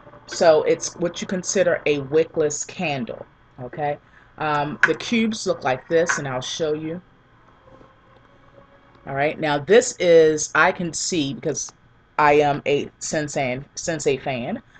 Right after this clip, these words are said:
I can tell that this is the cheap brand. This is the Walmart brand. Because Sensei, to me, I'll show you the difference, has a more, uh,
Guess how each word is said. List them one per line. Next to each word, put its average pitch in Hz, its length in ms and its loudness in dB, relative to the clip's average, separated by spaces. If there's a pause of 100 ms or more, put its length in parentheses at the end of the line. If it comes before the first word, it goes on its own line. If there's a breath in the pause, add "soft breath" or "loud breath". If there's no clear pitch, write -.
(320 loud breath)
I 208 180 10
can 214 160 0
tell 185 260 6
that 160 160 -2
this 165 220 -4
is 147 160 -8
the 139 180 -4
cheap - 380 -6
brand. 120 280 -2
This 139 200 -4
is 143 80 -10
the 147 100 -6
Walmart 147 480 0
brand. - 340 -10 (340 soft breath)
Because 160 380 2
Sensei, 214 520 2
to 190 180 -6
me, 196 560 0
I'll 156 180 4
show 185 200 2
you 185 120 -4
the 165 100 -6
difference, 170 560 -2 (340 soft breath)
has 165 680 4
a 147 440 2
more, 151 680 4
uh, 127 420 -4